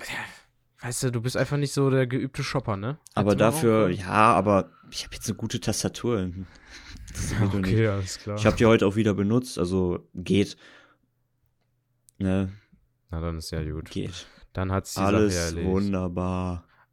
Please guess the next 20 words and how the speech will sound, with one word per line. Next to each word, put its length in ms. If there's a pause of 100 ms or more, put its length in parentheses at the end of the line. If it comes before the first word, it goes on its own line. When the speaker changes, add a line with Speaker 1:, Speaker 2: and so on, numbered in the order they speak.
(100)
Speaker 1:
Ey, 220
äh, 440
übrigens, 520 (460)
Speaker 2:
Mhm. 300 (480)
Speaker 1:
die 60
Leute 500 (420)
haben 260
abgestimmt, 840 (300)
haben 400
eine 260
Entscheidung 580
gefällt, 580 (120)
haben 240
auserkoren, 1120 (500)
wie 140
lange 300
sie 320 (380)
die 160
Folgen 480
haben 380